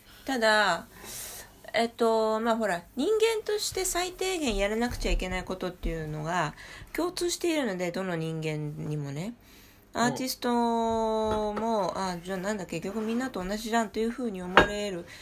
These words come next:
Speaker 1: かもしれないんですが、実はいろいろと違っていて、物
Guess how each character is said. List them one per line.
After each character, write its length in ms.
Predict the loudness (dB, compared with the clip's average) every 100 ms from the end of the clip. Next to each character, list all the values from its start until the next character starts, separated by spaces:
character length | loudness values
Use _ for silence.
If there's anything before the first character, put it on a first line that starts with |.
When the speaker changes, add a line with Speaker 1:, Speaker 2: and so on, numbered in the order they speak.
| -18 -2
Speaker 1:
か 140 | 0
も 100 | 2
し 160 | 0 0
れ 120 | 0
な 120 | 0
い 60 | -2
ん 80 | -4
で 80 |
す 180 | -8 -4
が、 140 | -4 -4
実 280 | -6 -4
は 300 | 0 0 -2
い 100 | -4
ろ 120 | -4 -4
い 20 |
ろ 80 | -4
と 100 | -6
違 200 | -6 -4 -6
っ 40 |
て 180 | -6 -8
い 80 | -6
て、 340 | -2 -2 -2 -8 -18 -14 -14 -14 -18 -6
物 220 | -2 2